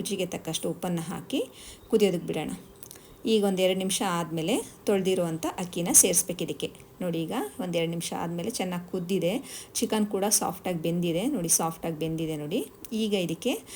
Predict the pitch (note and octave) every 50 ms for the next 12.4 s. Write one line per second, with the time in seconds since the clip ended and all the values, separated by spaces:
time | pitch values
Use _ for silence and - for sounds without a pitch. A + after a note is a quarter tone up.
0 | - - - - A3 G#3+ - - G3 F#3+ B3+ C#4 - B3 F#3+ F#3 - - F3 D#3+
1 | - - - - - - - - - - - - - - A3 G3 F#3 F3+ F3 E3+
2 | G3 C4 C4+ G3 F3 - G3 F3+ F3+ F3 - E3+ E3+ E3 F3 E3+ F3 F3 D#3+ D3+
3 | G#3 C#4+ A4 - - - - G#3 F3+ F3+ E3+ E3+ E3 D#3+ D#3+ D#3+ - - A4 G#4+
4 | - - - - G3+ F#3 F3 E3 - - - - - D#3+ E3 G3 C#4 A#4 - -
5 | - - - - - - A#3 A3+ A3 G#3 A3 A#3 F#3 F3+ G#3 G#3+ A3+ A3 G#3 G3
6 | F3+ F3+ - F#3+ F3+ G#3+ A#3 G3+ E3 E3+ - - F3+ - E3+ F3 A3 A4 G#4+ -
7 | - - G#3+ F#3+ F#3+ G3+ G3+ G3+ F#3+ F#3 F3+ F3 F3 - A#3+ G#3 F#3 D#3+ F3+ F3
8 | F3+ F#3 F#3 F3+ F3+ G#3 B3+ C#4+ - F3+ E3+ F3 G#3+ A3 - - F3+ E3 E3+ F3
9 | - G3+ - - - - A3 B3+ - - - - - - - - - - A#3+ B3+
10 | B3+ C4+ A#3 G#3 A#3+ C#4 C#4 - G3+ G3+ - - A3 - - - - - G#3 G3+
11 | G3+ G3+ G#3 G3 G3+ C4+ F#4 G#4+ - - - G#3 F3+ F3+ - - G3 F#3+ - G3+
12 | F#3 F#3 F3+ F3 - - - G3